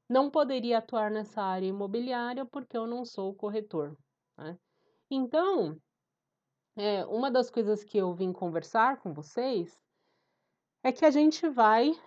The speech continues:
é, começar a compreender, começar a, a interpretar o nosso Estatuto da O A B,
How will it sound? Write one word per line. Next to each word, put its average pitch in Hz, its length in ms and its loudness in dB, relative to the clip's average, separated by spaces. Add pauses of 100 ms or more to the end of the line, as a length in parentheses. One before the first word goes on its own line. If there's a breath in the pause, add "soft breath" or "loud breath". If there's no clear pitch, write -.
é, 214 300 -2 (140)
começar 247 880 4
a 294 100 -2
compreender, 180 1000 -2 (420)
começar 240 760 4
a, 220 640 0
a 196 80 -2
interpretar 208 1120 0 (760)
o 285 120 0
nosso 208 420 0
Estatuto 175 580 -6
da 151 140 -6
O 143 60 -4
A 139 80 -4
B, 190 480 0